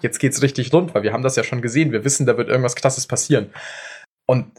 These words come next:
die Serie ist trashig, weil sie halt einfach von zweitausendsechs ist. Und weil die Special <laughs> Effects auch nicht die besten sind. Ähm, aber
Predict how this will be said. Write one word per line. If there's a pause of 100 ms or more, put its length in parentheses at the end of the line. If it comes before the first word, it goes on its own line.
(880)
die
Serie
ist
trashig,
weil
sie
halt
einfach
von
zweitausendsechs
ist. (760)
Und
weil
die
Special
<laughs>
Effects
auch
nicht
die
besten
sind. (760)
Ähm, (1200)
aber